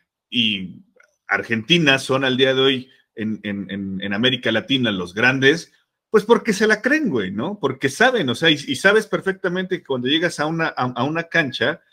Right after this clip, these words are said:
pues nada, ya eres la pura playera, ya te vistió, güey, ¿no? Independiente si sean o no sean talentosos muchos jugadores,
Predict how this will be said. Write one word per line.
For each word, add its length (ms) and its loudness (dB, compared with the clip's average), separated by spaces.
pues 100 -2
nada, 240 6
ya 140 6
eres 140 2
la 140 0
pura 220 -2
playera, 380 2
ya 180 -2
te 100 -2
vistió, 480 -4
güey, 140 -18
¿no? 220 -18
Independiente 720 4
si 160 -2
sean 300 2
o 60 -2
no 120 -4
sean 220 -6
talentosos 640 -4
muchos 300 -6
jugadores, 640 0